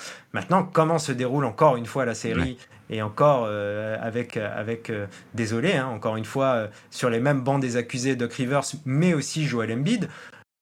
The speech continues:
Speaker 1: Évidemment, James Harden, mais James Harden, j'ai envie de dire qu'il n'y a aucune surprise dans ce qui s'est passé. C'est-à-dire que James Harden, euh, il, il, il a gagné, euh,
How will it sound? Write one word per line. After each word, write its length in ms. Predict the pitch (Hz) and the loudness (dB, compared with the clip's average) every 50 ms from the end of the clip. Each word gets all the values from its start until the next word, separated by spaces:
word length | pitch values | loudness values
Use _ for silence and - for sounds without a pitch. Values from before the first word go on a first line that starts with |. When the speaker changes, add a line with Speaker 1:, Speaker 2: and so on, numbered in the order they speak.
| _ - | _ -6
Speaker 1:
Évidemment, 460 | - 135 139 147 151 147 165 170 156 | -2 0 4 4 4 4 4 4 4
James 160 | 139 139 139 143 | 2 0 0 2
Harden, 260 | - 156 160 165 185 175 | 0 0 2 2 0 0
mais 100 | 147 131 127 | 0 0 0
James 120 | 139 151 147 - | 0 0 0 0
Harden, 240 | 180 185 233 233 160 | 0 0 0 0 0
j'ai 80 | 135 | 0
envie 200 | 127 123 123 139 | 0 -2 -2 -4
de 40 | 143 | -4
dire 220 | 139 156 170 - | -2 -2 -2 -2
qu'il 240 | - - 113 117 - - - | -2 -4 -4 -4 -6 -8 -6
n'y 60 | - | -4
a 80 | 127 127 | -4 -4
aucune 240 | 135 139 - 175 156 | -4 -4 -4 -4 -2
surprise 380 | - 185 185 - 208 190 147 | -2 -2 -2 -2 -4 -4 -4
dans 60 | 139 127 | -4 -8
ce 80 | - | -8
qui 80 | - - | -8 -8
s'est 120 | 107 123 | -6 -4
passé. 240 | 117 123 117 - - - - - - - _ _ - | -4 -4 -6 -6 -10 -16 -18 -20 -20 -20 _ _ 0
C'est-à-dire 160 | - 143 147 | 0 0 0
que 100 | 139 123 | 0 -2
James 140 | 117 127 120 - - | -2 -2 -4 -2 0
Harden, 400 | 135 120 123 139 165 185 170 143 | 0 0 2 2 2 2 2 0
euh, 180 | 120 113 110 117 | 0 -2 -2 -4
il, 180 | - 127 123 135 | -4 -4 -4 -4
il, 380 | 139 143 135 131 127 120 - 123 | -4 -4 -4 -4 -6 -6 -4 0
il 80 | 120 | 0
a 80 | 127 123 | 2 2
gagné, 380 | 123 139 139 147 151 156 156 | 4 4 4 4 4 4 4
euh, 280 | 143 123 113 110 110 110 | 4 2 0 -2 -6 -10